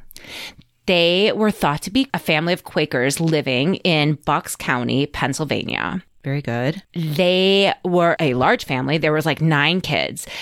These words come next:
Speaker 1: Five brothers out of this family would become the Doan family outlaws. And they had a cousin.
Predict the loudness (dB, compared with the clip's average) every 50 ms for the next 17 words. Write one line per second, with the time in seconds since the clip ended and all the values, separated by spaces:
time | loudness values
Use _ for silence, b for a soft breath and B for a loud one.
0 | B B -16 -18 -16 -16 -6 -2 0 2 2 4 4 4 4 4 2 0 -2 -6
1 | -12 -10 -4 0 2 2 2 2 0 -2 -4 -4 -4 -6 -4 -2 0 0 0 0
2 | 0 0 -2 -2 -2 -2 0 2 2 2 0 0 -2 -4 -4 -4 -6 -6 -4 -2
3 | 0 2 2 2 2 0 -2 -2 -2 -2 -6 -4 -2 0 0 2 2 0 -2 -4
4 | -4 -4 -4 -4 -4 -4 -2 0 0 0 2 2 2 2 4 2 2 2 0 0
5 | 0 2 2 2 2 2 2 0 0 0 0 2 2 2 0 0 0 0 0 -2
6 | 0 2 2 4 4 2 2 2 2 0 0 -2 -4 -4 0 0 0 0 -2 -4
7 | -8 -8 -8 -10